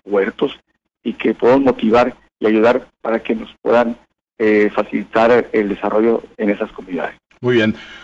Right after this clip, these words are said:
Speaker 2: Doctor, pues muy pendientes de las actividades y los recorridos que vas a mantener, ¿no? En lo que falta de aquí a la jornada electoral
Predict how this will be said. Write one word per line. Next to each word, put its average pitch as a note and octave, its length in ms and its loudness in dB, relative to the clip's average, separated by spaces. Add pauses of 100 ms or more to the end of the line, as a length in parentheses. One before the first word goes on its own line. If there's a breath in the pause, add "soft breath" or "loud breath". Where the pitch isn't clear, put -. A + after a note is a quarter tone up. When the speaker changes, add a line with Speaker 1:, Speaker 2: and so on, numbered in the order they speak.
(160 loud breath)
Speaker 2:
Doctor, F3 400 2
pues D3 260 2
muy E3+ 140 4
pendientes E3+ 500 2
de D3 80 2
las C#3 120 0
actividades D3+ 640 2
y C#3+ 60 0
los B2+ 120 0
recorridos C3+ 480 0
que B2+ 80 0
vas C3 140 2
a C#3 80 0
mantener, B2+ 540 2
¿no? C#3 220 0
En C3 80 -2
lo F#2+ 160 -4
que F#2 120 -8
falta A2+ 320 0
de G#2 100 0
aquí F#2+ 180 -2
a A2+ 60 0
la F#2 360 -2
jornada A2+ 320 0
electoral A#2+ 600 2